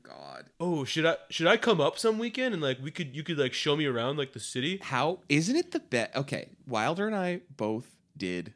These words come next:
Speaker 1: stand-up comedy for an amount of time. Isn't it the best that we have finally been away from it for so long that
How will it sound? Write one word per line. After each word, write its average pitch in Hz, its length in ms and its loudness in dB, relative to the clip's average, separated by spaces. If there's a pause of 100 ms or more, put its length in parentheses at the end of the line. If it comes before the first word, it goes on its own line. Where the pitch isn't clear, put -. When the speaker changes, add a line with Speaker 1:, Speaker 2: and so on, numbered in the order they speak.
Speaker 1:
stand-up 90 340 -8
comedy 80 380 -6
for 98 320 -4
an 107 100 -4
amount 92 300 -4
of - 100 -12
time. 82 400 -10
Isn't 139 300 0
it 269 160 -2 (420)
the 139 100 0
best 104 380 -4
that - 120 -6
we 120 120 2
have 104 100 0
finally 127 360 2
been 135 140 0
away 101 200 0
from 110 140 -6
it 98 100 -6
for 113 100 -8
so 101 160 -4
long 98 200 0
that 92 180 -8